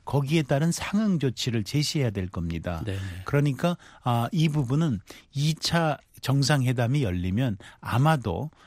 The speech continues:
Speaker 1: 아, 트럼프 대통령과 김정은 위원장 사이에 북한의 말하자면 비핵화 조치와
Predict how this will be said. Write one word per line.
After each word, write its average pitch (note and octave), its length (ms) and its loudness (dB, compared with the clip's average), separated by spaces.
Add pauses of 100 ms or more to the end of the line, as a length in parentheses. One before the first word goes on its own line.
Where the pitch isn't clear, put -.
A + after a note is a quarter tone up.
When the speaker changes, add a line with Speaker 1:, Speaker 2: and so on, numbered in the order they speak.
Speaker 1:
아, G#2 120 -2
트럼프 D3+ 360 0
대통령과 B2 580 0
김정은 C#3+ 580 0
위원장 G#2+ 800 -2
사이에 G2 540 -2 (480)
북한의 D3 680 0
말하자면 A2 640 0
비핵화 B2+ 720 -2
조치와 G2+ 600 -4